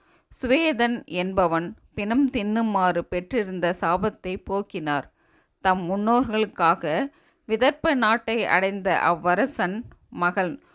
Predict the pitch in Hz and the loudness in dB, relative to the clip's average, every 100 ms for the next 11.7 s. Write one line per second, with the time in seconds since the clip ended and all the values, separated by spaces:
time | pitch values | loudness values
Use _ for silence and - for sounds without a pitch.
0 | _ _ - 196 233 254 254 240 196 185 | _ _ -6 2 6 6 4 0 -2 -6
1 | 214 180 165 202 208 170 180 185 160 143 | -6 -4 -4 -4 -2 -2 -2 0 0 0
2 | - - - - _ 190 185 208 196 185 | -6 -20 -20 -20 _ -6 -2 -2 0 -2
3 | 170 - 165 190 214 220 170 170 - 165 | -4 -4 0 2 0 -6 -8 -10 -6 -6
4 | - - - 196 214 208 202 196 185 180 | -6 -10 -4 -2 -2 0 -2 0 0 0
5 | 170 160 160 170 160 151 165 - 190 175 | -2 -4 -4 -4 -6 -6 -8 -8 -10 -8
6 | 240 269 190 165 156 156 - _ _ _ | -6 -6 -4 -4 -2 -4 -6 _ _ _
7 | _ - 226 247 240 190 180 190 170 156 | _ -4 0 2 0 -2 -2 -2 -2 -4
8 | 156 151 - _ _ _ 170 180 190 175 | -2 -2 -2 _ _ _ 0 0 0 2
9 | 170 175 165 165 277 - _ _ _ - | 2 2 -2 -4 -4 -6 _ _ _ -8
10 | 320 302 285 240 240 214 214 208 202 226 | 0 2 2 4 2 2 -2 0 0 0
11 | 196 190 - 165 175 165 247 | 0 -4 0 0 2 0 -2